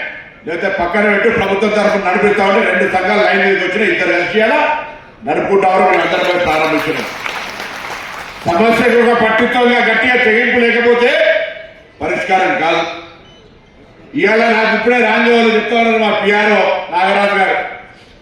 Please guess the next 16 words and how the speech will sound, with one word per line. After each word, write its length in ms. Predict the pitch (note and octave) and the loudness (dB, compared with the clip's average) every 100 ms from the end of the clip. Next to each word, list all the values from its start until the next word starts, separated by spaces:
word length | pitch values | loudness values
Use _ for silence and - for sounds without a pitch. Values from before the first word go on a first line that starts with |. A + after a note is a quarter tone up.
| - - - - - - - - | -20 -20 -20 -20 -20 -20 -20 -12
చెన్నైకి 440 | - D3 F#3+ G3+ G3 | -4 -4 0 2 2
ఏంటంటే 320 | F#3+ F#3 F3+ E3+ | 2 0 -2 -2
టీఆర్ఎస్ 420 | D3+ E3+ F3 F3 E3 D3 | -2 -2 0 0 0 0
నాయకులు 360 | D#3 - - - | 0 0 -2 -2
పలిగిన 280 | D#3 E3 E3 E3 | -2 -2 0 0
వర్గాలకు 400 | D#3+ D3+ D#3 - | 0 2 0 -2
సంబంధించినటువంటి 800 | C#3 D3+ C#3+ C#3+ C#3 C3 C3 B2+ C3 | -6 -4 -4 -4 -6 -6 -6 -4 -4
దాని 160 | B2+ | -2
మీద 140 | C#3+ F3 - - - - - - - - - - | 0 2 2 0 -2 -10 -16 -20 -20 -20 -20 -20
స్టడీ 320 | - C3 - F3 | -12 -4 2 2
చేయడానికి 460 | E3 C#3+ C3 A#2 - - - - - - - - - - - - - - - - A2 | 4 2 2 -2 -6 -12 -18 -20 -20 -20 -20 -20 -20 -20 -20 -20 -20 -20 -20 -20 -12
అక్కడ 180 | A2+ C#3 - | -4 -4 -2
దావత్ 320 | B2 D3+ D#3+ E3 | 0 2 2 2
పేరులో 260 | E3 D#3+ F3 D#3 | 2 2 2 2
పెళ్లి 200 | D3+ E3 | 2 2
పేరు 180 | E3 E3 | 2 2